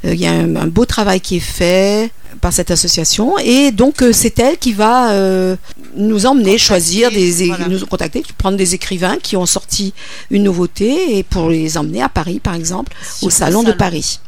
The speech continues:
Speaker 2: Quand
Speaker 1: Et à
Speaker 2: vous
Speaker 1: d'autres
Speaker 2: faites
Speaker 1: salons aussi, il y a le Salon
Speaker 2: Oui.
Speaker 1: de Montreuil qui est le salon jeunesse. Euh, j'y suis allée au Salon de Montreuil, par exemple, pour la Terre Jumelle,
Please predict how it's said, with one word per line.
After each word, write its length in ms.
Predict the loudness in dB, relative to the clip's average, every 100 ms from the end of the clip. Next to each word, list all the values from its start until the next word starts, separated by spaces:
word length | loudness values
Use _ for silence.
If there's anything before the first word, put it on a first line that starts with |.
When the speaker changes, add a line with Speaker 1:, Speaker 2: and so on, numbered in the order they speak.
| -4
Speaker 2:
Quand 80 | 0
Speaker 1:
Et 40 |
à 60 | 0
Speaker 2:
vous 60 | 2
Speaker 1:
d'autres 180 | 0 2
Speaker 2:
faites 100 | 2
Speaker 1:
salons 360 | 4 6 4
aussi, 360 | 4 2 2 2
il 20 |
y 40 | 2
a 40 |
le 60 | 2
Salon 220 | 0 0
Speaker 2:
Oui. 60 | 0
Speaker 1:
de 40 |
Montreuil 420 | -2 -2 2 2
qui 80 | 2
est 40 | 0
le 40 |
salon 240 | -2 -4
jeunesse. 600 | -2 -2 -2 -2 -2 -4 -6 -12 -12 -12 -12 -6
Euh, 40 | -2
j'y 140 | 0
suis 220 | 0 0 0
allée 260 | -2 0
au 40 | 0
Salon 240 | 2 0
de 40 |
Montreuil, 320 | -2 -4 -2 -2
par 100 | -4
exemple, 220 | -6 -4
pour 100 | -2
la 60 | -2
Terre 180 | -2 -2
Jumelle, 380 | -4 -4 -4